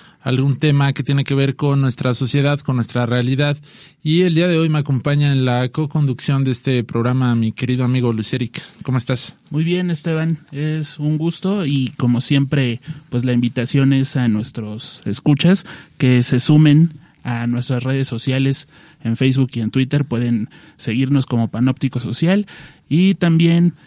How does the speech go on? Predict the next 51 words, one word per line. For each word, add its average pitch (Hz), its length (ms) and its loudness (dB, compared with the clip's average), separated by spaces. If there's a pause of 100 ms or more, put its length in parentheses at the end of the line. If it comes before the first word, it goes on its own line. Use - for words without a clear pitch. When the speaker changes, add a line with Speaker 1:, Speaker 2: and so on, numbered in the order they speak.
(160)
Speaker 2:
que 131 100 0
se 120 140 -2
suscriban 139 480 0
a 120 80 -2
nuestro 117 260 -4
podcast 135 540 -6
en 110 180 -4
iTunes 151 380 -2
o 107 80 -6
en 110 100 -8
la 120 80 -16
aplicación 117 540 0
de 123 100 2
su 110 160 -4
preferencia 147 680 0 (320)
para 110 180 -2
que - 100 -4
puedan 127 240 2
escuchar - 340 0
el 131 120 2
programa 139 540 4 (340)
una 123 240 2
vez 117 300 0
que 104 260 -4
pasó 113 320 -4
en 123 140 4
vivo. 120 260 0 (380)
Eh, 135 400 2
también 175 560 6 (400)
El 139 120 2
fin 190 160 6
de 202 120 6
una 190 160 6
era 180 120 4
en 185 80 4
la 147 100 0
unam 143 360 4
de 135 160 2
Octavio 147 400 0
Solís, 143 380 -4
que 117 100 -12
estuvo 131 240 -6
aquí 131 180 -8
con 120 220 -6
nosotros, 120 680 -6 (440)
eh, 127 220 -6
en 117 80 -4
la 113 100 -6
cabina 170 600 4
y 120 240 2
habló 131 440 -2